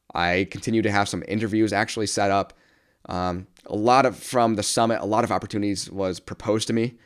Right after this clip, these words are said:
Um, it was hard to turn down some of the opportunities, but I couldn't even expect an opportunity like this arise,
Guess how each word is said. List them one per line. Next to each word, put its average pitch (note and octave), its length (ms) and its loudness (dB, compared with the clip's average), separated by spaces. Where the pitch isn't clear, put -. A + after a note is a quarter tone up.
Um, E2+ 280 -4
it F2 40 -8
was F2 120 -8
hard G#2+ 180 2
to G2+ 60 -2
turn G2 220 -2
down G2 200 0
some G#2 100 -6
of G2 60 -4
the G2 100 -2
opportunities, G2 600 -2
but G#2 380 2
I G#2 500 4
couldn't C3+ 260 2
even A#2 220 0
expect - 580 -2
an G#2+ 140 -4
opportunity G2 500 -2
like F2 200 -4
this - 160 -8
arise, E2+ 480 -4